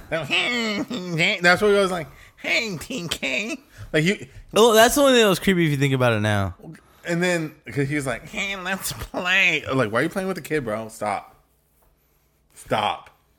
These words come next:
Speaker 2: <laughs>
Speaker 1: Stranger danger.
Speaker 2: He's about to play with you. Uh, <laughs>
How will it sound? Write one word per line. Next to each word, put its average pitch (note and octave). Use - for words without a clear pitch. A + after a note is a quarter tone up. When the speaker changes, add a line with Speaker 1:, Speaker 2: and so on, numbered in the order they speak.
Speaker 2:
<laughs> -
Speaker 1:
Stranger A2+
danger. F#2
Speaker 2:
He's C#3
about A#2+
to -
play A#2
with A#2+
you. F#2+
Uh, A2
<laughs> E3+